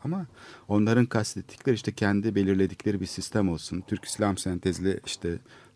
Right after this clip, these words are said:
bir şey olsun falan. Böyle sanat etkinliği, işte tarihimizi işlesinler. Hep televizyonlar açıyorum ben. Dün akşam Cemal Kafadar'ın da söylediği gibi T R T Türk'te bir tarih obezitesi yaşıyoruz.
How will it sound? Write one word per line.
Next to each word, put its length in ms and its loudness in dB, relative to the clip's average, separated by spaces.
bir 140 0
şey 360 4
olsun 500 -8
falan. 320 -6
Böyle 140 -4
sanat 380 0
etkinliği, 640 -8
işte 240 -12
tarihimizi 580 2
işlesinler. 640 -6
Hep 100 -2
televizyonlar 520 2
açıyorum 380 0
ben. 180 -2
Dün 120 2
akşam 420 2
Cemal 280 2
Kafadar'ın 640 0
da 140 2
söylediği 500 2
gibi 280 -4
T 120 0
R 60 0
T 160 -4
Türk'te 480 -2
bir 120 6
tarih 480 4
obezitesi 680 2
yaşıyoruz. 680 -4